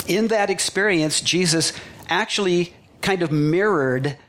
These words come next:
the, the, the plight, uh, of the ancient people of Israel, a, a people who had been scattered from their homeland and, and forced to live in exile in Babylon.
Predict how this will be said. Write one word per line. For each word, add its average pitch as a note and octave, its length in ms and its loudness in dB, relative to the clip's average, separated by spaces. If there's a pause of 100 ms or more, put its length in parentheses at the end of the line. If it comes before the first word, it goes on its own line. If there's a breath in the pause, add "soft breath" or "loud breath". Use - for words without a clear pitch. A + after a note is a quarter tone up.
(140 loud breath)
the, C#3 380 0
the, C#3+ 240 0
the D3+ 100 -2
plight, - 680 -2 (500)
uh, D3+ 160 0
of D#3 180 -2
the D3 160 0
ancient E3+ 280 0
people E3 340 0
of D#3 140 -2
Israel, B2+ 460 0
a, D3+ 160 0
a D#3+ 100 0
people F#3+ 320 -2
who E3 100 2
had F3+ 120 0
been E3+ 100 0
scattered F#3 580 0
from D3+ 220 0
their C#3+ 140 0
homeland D3 580 2
and, C3+ 120 0 (200 loud breath)
and D3+ 140 0
forced F3 320 -2
to E3+ 80 0
live D#3+ 180 0
in D3+ 160 -4
exile C3 520 0
in A#2 100 0
Babylon. G#2+ 680 -4